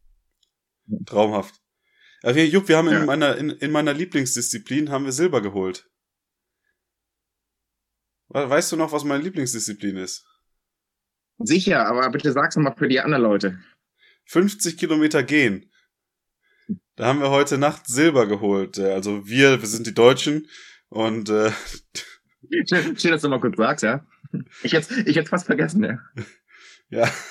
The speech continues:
Speaker 1: Ja, das, das muss man einfach mal sagen. Es ist Folge fünfundvierzig. Äh, da sollte man auch, auch gerade in dieser Folge sollte man dazu stehen, dass
Speaker 2: Genau,
Speaker 1: man
Speaker 2: genau.
Speaker 1: deutsch ist.
Speaker 2: Äh,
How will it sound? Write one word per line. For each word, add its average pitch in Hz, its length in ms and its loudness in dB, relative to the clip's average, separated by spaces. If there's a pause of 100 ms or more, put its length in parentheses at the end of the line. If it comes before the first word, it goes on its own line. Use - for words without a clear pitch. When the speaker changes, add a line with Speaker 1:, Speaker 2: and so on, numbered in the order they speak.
(580)
Speaker 1:
Ja, 185 80 2
das, 139 260 -2
das 147 180 -8
muss 208 140 -2
man 175 80 2
einfach 151 220 2
mal 139 120 2
sagen. 139 200 4
Es 123 100 0
ist 180 120 -2
Folge 156 260 6
fünfundvierzig. 143 680 2 (260)
Äh, 123 160 10
da 120 100 10
sollte 131 260 6
man 127 220 2 (160)
auch, 127 300 4 (140)
auch 147 180 6
gerade 160 300 6
in 143 120 0
dieser 151 240 4
Folge 123 280 4
sollte 123 260 4
man 117 160 0
dazu 110 240 -2
stehen, 117 320 2
dass 104 80 2
Speaker 2:
Genau, 160 120 4
Speaker 1:
man 98 80 2
Speaker 2:
genau. 160 120 6
Speaker 1:
deutsch 147 160 4
ist. 120 220 -2
Speaker 2:
Äh, 147 440 0